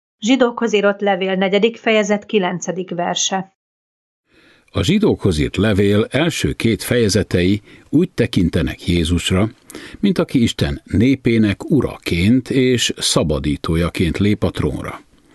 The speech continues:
Speaker 2: A harmadik és negyedik fejezet bemutatja, hogy ő ad nyugalmat nekünk.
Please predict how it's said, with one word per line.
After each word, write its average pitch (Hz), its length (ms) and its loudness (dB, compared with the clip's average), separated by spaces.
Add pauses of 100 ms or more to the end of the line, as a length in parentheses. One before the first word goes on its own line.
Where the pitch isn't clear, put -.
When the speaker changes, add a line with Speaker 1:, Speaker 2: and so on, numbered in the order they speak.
(340)
Speaker 2:
A 80 120 -2
harmadik 110 640 2
és 85 340 0
negyedik 104 520 0
fejezet 98 500 2
bemutatja, 110 760 2
hogy 120 380 0
ő 131 380 2
ad 82 420 -2
nyugalmat 85 720 0
nekünk. - 520 -2